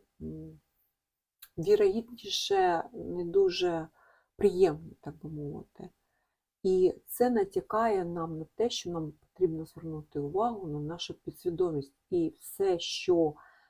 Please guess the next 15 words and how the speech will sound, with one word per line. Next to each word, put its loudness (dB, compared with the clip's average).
пов'язано -2
з -16
вашою -2
ситуацією, -4
у -4
вас -4
є 0
відповідь -6
вже -4
у -10
вас -4
внутрі, -8
будемо -8
так -8
говорити. -12